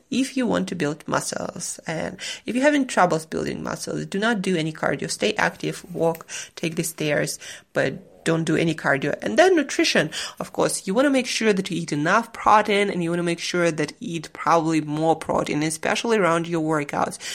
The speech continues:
For you guys, you probably wanna have, uh, some meal before your workout and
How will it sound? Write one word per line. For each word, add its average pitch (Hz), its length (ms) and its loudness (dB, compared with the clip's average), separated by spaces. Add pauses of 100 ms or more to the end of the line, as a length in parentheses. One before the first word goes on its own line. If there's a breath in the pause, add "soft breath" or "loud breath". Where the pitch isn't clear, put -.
(380 loud breath)
For - 140 -4
you 214 160 4
guys, 196 480 6
you 269 60 -4
probably 220 480 2
wanna 175 240 2
have, - 760 -2
uh, 165 180 4
some 160 300 0
meal 160 180 0
before 143 360 0
your 196 100 4
workout 180 640 4
and - 260 -4